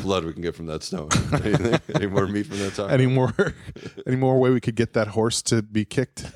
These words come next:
Speaker 1: <laughs>
Speaker 2: as it dies?
Speaker 1: I,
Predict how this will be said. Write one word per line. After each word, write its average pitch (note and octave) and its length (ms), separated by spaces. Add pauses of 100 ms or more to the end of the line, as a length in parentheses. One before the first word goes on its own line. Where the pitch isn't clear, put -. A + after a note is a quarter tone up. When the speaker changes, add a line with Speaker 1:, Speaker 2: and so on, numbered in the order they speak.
Speaker 1:
<laughs> - 1500
Speaker 2:
as A#2 160
it A2+ 140
dies? A#2 520 (420)
Speaker 1:
I, G2+ 120